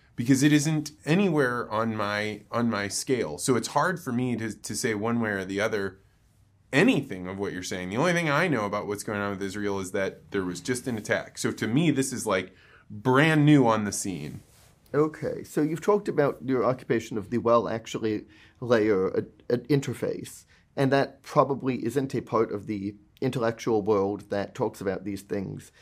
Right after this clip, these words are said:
Speaker 2: in the way that people who Eric Weinstein and Malcolm Collins and James, James Lindsay are talking about. And since they're talking to Kennedy a lot, also people who Kennedy is talking about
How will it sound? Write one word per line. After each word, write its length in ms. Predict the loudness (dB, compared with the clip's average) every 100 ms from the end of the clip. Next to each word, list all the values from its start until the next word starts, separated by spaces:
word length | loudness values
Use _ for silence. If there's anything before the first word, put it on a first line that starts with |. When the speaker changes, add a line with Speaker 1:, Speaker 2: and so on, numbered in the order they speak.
| _
Speaker 2:
in 180 | -2 2
the 80 | 2
way 220 | 2 2
that 180 | 2 -2
people 240 | -2 -2
who 160 | 0 0
Eric 240 | 0 0
Weinstein 480 | -4 -6 -6 -6 -6
and 80 | -6
Malcolm 300 | -6 -6 -8
Collins 440 | -6 -6 -6 -10
and 140 | -10 -8
James, 260 | -8 -10 -12 -6
James 280 | -4 -4
Lindsay 480 | -4 -6 -6 -6 -6 -8
are 100 | -6
talking 320 | -8 -8 -10
about. 400 | -10 -8 -8 -8
And 140 | -10
since 160 | -10 -6
they're 160 | -2
talking 320 | -2 -4 -8 -10
to 80 |
Kennedy 380 | -8 -8 -6 -6
a 60 | -6
lot, 320 | -6 -6 -8 -14 -20 -20 -6
also 300 | -4 -2 -4
people 280 | -8 -10 -10
who 100 | -10
Kennedy 340 | -8 -6 -6 -10
is 120 | -10
talking 320 | -12 -12 -12
about 240 | -12 -12